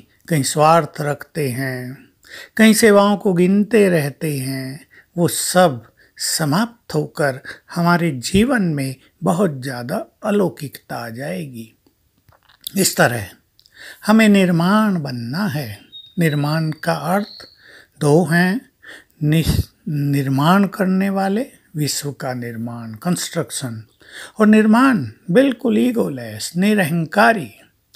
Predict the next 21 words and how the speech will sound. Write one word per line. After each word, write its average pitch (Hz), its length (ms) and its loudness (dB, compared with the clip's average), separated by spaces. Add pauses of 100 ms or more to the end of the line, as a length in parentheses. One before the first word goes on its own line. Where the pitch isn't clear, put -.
(560)
जो 190 240 6
संपूर्ण 202 960 2 (160)
ईगोलेस 165 1080 0
होंगे 139 800 -6 (300)
वही 175 460 6
श्रेष्ठ - 720 2
युग 180 360 2 (220)
के 170 220 0
निर्माण 151 840 -2
में 139 260 -6
मुख्य 220 640 -6
भूमिका 180 680 -2
निभाएंगे, 131 1080 -8 (380)
ये 165 160 4
भगवानोवाच 131 1300 -8
है। 117 420 -12 (1040)
तो 240 100 6
हमें 226 300 4
वैसे 233 480 4
भी 202 180 4
सोचना 202 600 2